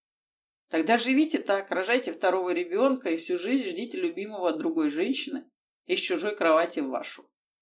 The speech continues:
А если не устраивает вас такое положение дел, надо садиться за стол переговоров и не тянуть с этим. А то, глядишь, где две гражданские жены, там и третья появится.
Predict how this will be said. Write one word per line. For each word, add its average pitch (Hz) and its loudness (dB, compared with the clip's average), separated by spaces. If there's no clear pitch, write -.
А 147 2
если 220 2
не 214 -8
устраивает 202 2
вас - -2
такое 165 -2
положение 151 0
дел, - -8
надо 254 2
садиться 220 0
за 208 -2
стол 180 0
переговоров 156 0
и 170 -4
не 196 -10
тянуть 190 -10
с - -14
этим. - -8
А 151 2
то, 254 0
глядишь, 247 0
где 330 -2
две 233 -4
гражданские 208 -2
жены, 185 -8
там 208 -4
и 208 -12
третья 202 -6
появится. 151 -4